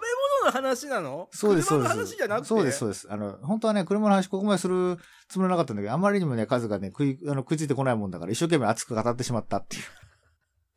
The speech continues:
Speaker 2: 軽く触れてから食べ物に入ろうと思ったんだけど、あんまり食いついてこないもんだからね。なんかね。
Speaker 1: いや、車わかんないって、ごめんよ。
Speaker 2: 画像をお見せできないのが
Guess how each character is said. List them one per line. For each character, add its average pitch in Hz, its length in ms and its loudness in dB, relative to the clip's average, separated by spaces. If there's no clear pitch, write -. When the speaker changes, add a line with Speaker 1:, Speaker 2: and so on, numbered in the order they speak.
Speaker 2:
軽 165 260 0
く 175 140 -2
触 170 120 0
れ 180 140 4
て 190 160 2
か 160 160 4
ら 202 140 6
食 202 120 8
べ 185 100 8
物 170 200 6
に 143 80 6
入 135 240 10
ろ 143 100 10
う 143 60 6
と 131 80 2
思 120 80 0
っ 113 40 -6
た 107 120 -2
ん 90 40 -10
だ 87 60 -12
け 85 60 -12
ど、 95 80 -4
あ 160 40 0
ん 196 120 0
ま 208 80 6
り 196 80 2
食 196 100 2
い 185 60 0
つ - 20 -4
い 180 80 -4
て 147 80 2
こ 117 80 -2
な 104 100 2
い 95 60 0
も 90 100 -6
ん 85 80 -10
だ 73 80 -12
か 69 80 -16
ら 69 80 -14
ね。 76 220 -16
な 135 120 -2
ん - 20 -4
か 110 100 2
ね。 110 200 0
Speaker 1:
い - 40 -20
や、 120 80 -18
車 240 480 -12
わ - 100 -16
か - 140 -20
ん 277 100 -16
な 175 80 -10
い 147 40 -12
っ - 20 -14
て、 - 280 -18
ご 139 140 -14
め 294 120 -18
ん 185 120 -18
よ。 104 220 -20
Speaker 2:
画 156 160 2
像 226 280 4
を - 20 4
お 220 60 2
見 226 100 2
せ 226 140 -2
で 208 100 -2
き 208 100 -4
な 185 80 0
い 143 40 0
の 113 100 -6
が 80 320 -6